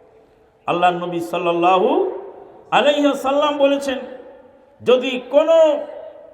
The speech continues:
মুসলিম তার অপর মুসলিম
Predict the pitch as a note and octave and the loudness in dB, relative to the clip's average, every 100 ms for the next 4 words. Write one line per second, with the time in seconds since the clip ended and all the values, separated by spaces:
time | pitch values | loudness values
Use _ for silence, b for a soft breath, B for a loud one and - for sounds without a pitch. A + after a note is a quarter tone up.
0 | - G#3 C#4+ - A3 E4+ F#4 D4 - - | -8 0 0 0 -2 4 4 2 -8 -16
1 | - - - - B3 C4+ C4 B3+ - A#3 | -20 -20 -20 2 4 6 2 0 0 2
2 | C#4 E4 D#4+ C#4+ D4 - - C#4+ | 2 4 2 2 -8 -10 -8 -8